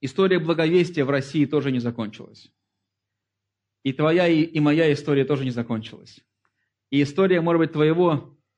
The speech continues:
тяжелейшего друга или подруги, которые не хотят слушать ничего о Боге, тоже не закончилась. Потому что Бог своей благодатью продолжает спасать. Потому что его ухо, как говорит пророк Исаия,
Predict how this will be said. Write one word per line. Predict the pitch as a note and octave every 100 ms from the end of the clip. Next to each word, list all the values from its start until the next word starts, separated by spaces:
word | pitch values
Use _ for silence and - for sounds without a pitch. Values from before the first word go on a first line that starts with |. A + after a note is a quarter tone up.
| _
тяжелейшего | D3+ C#3+ E3 G3 F#3+ F#3+ D#3 D3+
друга | D#3+ F3+ D#3+
или | D3+
подруги, | C#3+ C#3+ D#3 C#3+ A#2+
которые | A#2+ C#3 D3
не | D3
хотят | C#3+ C3+ D#3+ D#3
слушать | E3 D3+ C#3+ C3+
ничего | - C3 C3
о |
Боге, | C3 B2 A2+ - _ _ _ _ _ _
тоже | D#3+ C#3+
не | C3
закончилась. | A#2+ A#2+ A2 G#2+ F2 - - _ _ _ _ _ _ _ _ _
Потому | - C3 D#3+ D#3
что | - C#3+ B2+
Бог | A#2 C#3 E3+ D3 - _ _ _ _ _ _
своей | C#3 C3+
благодатью | B2+ C#3 B2+ B2+ D#3 D3+ - C3
продолжает | - B2+ B2 C#3 C3+ C3+
спасать. | - A#2 - A#2 G2 _ _ _ _ _ _ -
Потому | B2 D3+ D3
что | -
его | D3 D3 C3+ - E3
ухо, | F#3+ F#3+ - A#2+ A#2+ - -
как | B2+
говорит | C#3 C3+
пророк | C#3+ C#3
Исаия, | C3+ - D#3 C#3+ A#2 -